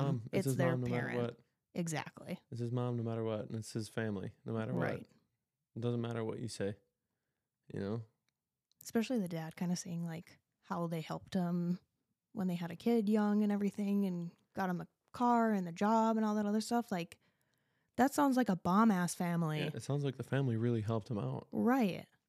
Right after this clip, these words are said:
Speaker 2: So, the actual overall vote was not the asshole.
Speaker 1: Mm.
Speaker 2: Yeah.
Speaker 1: I think everyone sucks.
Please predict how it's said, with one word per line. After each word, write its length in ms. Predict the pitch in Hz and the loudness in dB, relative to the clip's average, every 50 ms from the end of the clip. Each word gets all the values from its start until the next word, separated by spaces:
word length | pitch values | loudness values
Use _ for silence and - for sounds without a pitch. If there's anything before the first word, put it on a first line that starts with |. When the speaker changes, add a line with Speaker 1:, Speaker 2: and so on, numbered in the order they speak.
| _ _ _ _ _ _ _ _ _ _ _ _ _ _ _ _ _ _ | _ _ _ _ _ _ _ _ _ _ _ _ _ _ _ _ _ _
Speaker 2:
So, 360 | - - 208 196 170 - - - - _ _ _ _ _ _ _ _ _ _ _ _ _ _ _ _ | -6 -4 -2 -2 -2 -2 -6 -10 -14 _ _ _ _ _ _ _ _ _ _ _ _ _ _ _ _
the 140 | - 208 196 | 2 2 4
actual 340 | 214 262 - - 277 220 - | 2 2 0 0 0 0 0
overall 380 | - 160 160 190 180 185 202 208 | -2 -4 -2 0 2 4 4 4
vote 240 | 196 202 226 254 - | 4 4 4 2 0
was 140 | - 180 170 | -2 -2 -2
not 220 | 170 160 156 170 185 | -2 -2 -4 -6 -6
the 120 | - 190 | -8 -10
asshole. 400 | - 185 190 - - - - - - - _ _ _ _ _ _ _ _ _ _ _ _ _ _ _ _ _ _ _ _ _ _ _ _ _ _ _ - | -8 -8 -8 -8 -10 -12 -16 -16 -18 -20 _ _ _ _ _ _ _ _ _ _ _ _ _ _ _ _ _ _ _ _ _ _ _ _ _ _ _ -8
Speaker 1:
Mm. 220 | 123 117 113 110 - - - _ _ _ _ _ _ - | -6 -6 -6 -8 -12 -16 -20 _ _ _ _ _ _ -6
Speaker 2:
Yeah. 340 | 214 196 180 170 170 170 170 - - - _ _ _ - | -4 -4 -2 -2 -2 -4 -6 -8 -10 -20 _ _ _ -10
Speaker 1:
I 40 | 117 | -8
think 180 | 113 113 101 - | -8 -6 -6 -8
everyone 320 | 98 - - - - - _ - - | -10 -10 -12 -20 -20 -20 _ -20 -20
sucks. 200 | - - - | -20 -20 -20